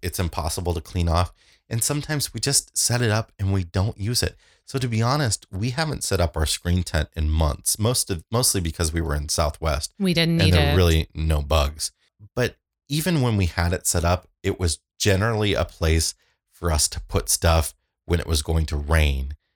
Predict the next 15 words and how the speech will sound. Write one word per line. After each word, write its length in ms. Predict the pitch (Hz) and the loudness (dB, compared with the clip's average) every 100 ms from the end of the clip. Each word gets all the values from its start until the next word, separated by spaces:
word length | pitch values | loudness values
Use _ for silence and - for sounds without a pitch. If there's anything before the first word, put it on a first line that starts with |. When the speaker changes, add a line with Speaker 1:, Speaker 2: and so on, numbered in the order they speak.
| _ - | _ -10
Speaker 1:
to 100 | - | -10
keep 260 | - 73 | -8 -8
it 120 | 76 - | -8 -4
dry. 420 | 73 65 64 71 | -2 -2 -4 -8
And 140 | - 82 | 0 2
we 80 | 73 | 4
Speaker 2:
Mm-hmm. 120 | 80 | 4
Speaker 1:
really 220 | 101 107 | 2 0
spent 340 | - - - | -2 -2 -4
no 300 | 76 73 80 | -2 0 0
time 460 | 87 - 71 69 69 _ _ - | 0 -4 -2 -2 -6 _ _ -4
in 120 | 80 | 0
our 100 | 73 | 0
screen 300 | - - 69 | -2 -6 -8
tent. 180 | - | -8